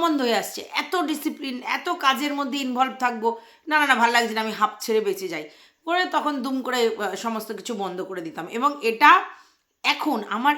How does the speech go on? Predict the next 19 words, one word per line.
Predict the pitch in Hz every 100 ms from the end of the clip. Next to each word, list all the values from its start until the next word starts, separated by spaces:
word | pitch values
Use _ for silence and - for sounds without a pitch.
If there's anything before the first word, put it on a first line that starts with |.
| 294
এই | 277 349 311
বয়সে | 277 240 233 196
এসে, | 190 170 - _ _
এই | 190 202
চুয়াল্লিশ | 233 240 269 294 -
plus | - 247 254 - 208
বয়সে | 190 220 233 302 - 226
এসে | 233 320
কিন্তু | 302 269 262 226
রিয়েলাইজ | 220 220 214 202
হয়েছে | 208 208 339
যে | 277 320 - - _ _
একটা | 254 262 277
সিস্টেমের | 262 220 - 240 247
মধ্যে | 233 220 269
চলতে | 233 202 247 233
হবে, | 277 262
না | 202
হলে | 214